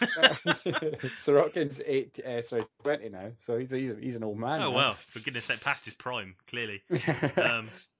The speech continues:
Speaker 1: But yeah, no, I mean, poor Julian, you know, he's done his best, but, uh, he's been comprehensively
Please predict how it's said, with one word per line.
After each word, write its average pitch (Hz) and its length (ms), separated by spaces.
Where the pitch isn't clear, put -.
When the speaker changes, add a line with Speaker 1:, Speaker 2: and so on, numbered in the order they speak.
Speaker 1:
But 156 120
yeah, 165 200
no, 147 140
I 123 200
mean, 127 260
poor 160 140
Julian, 120 640
you 131 80
know, 120 120
he's 113 140
done 135 160
his 113 120
best, 107 360
but, 107 320
uh, 101 460
he's 127 140
been 117 140
comprehensively 117 1000